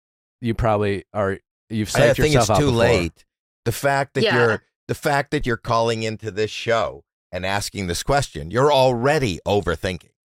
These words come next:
Speaker 2: So,
Speaker 3: Yeah.
Speaker 2: right?
Speaker 1: Sure.
Speaker 2: I'm
Speaker 3: I'm
Speaker 2: not
Speaker 3: an overthinker.
Speaker 2: knocking that
Speaker 3: I
Speaker 2: people
Speaker 3: overthink
Speaker 2: are
Speaker 3: everything.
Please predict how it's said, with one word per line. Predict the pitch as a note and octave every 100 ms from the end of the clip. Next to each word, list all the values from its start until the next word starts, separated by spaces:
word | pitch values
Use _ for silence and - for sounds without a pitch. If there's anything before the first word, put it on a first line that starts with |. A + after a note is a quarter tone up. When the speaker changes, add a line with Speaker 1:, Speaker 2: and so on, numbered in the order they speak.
| _ _ -
Speaker 2:
So, | A2+ F#2 F2 D#2 - _ -
Speaker 3:
Yeah. | F#3+ -
Speaker 2:
right? | G2+ F#2+ A#2+
Speaker 1:
Sure. | C4
Speaker 2:
I'm | -
Speaker 3:
I'm |
Speaker 2:
not | F3+ G3
Speaker 3:
an | F#3+
overthinker. | E3+
Speaker 2:
knocking | D#3 D3 D#3 C3 B2
that | A#2 A2+
Speaker 3:
I | B3
Speaker 2:
people | -
Speaker 3:
overthink | - B2
Speaker 2:
are | A3
Speaker 3:
everything. | G3+ G3+ F#3+ - F3+ G#3 -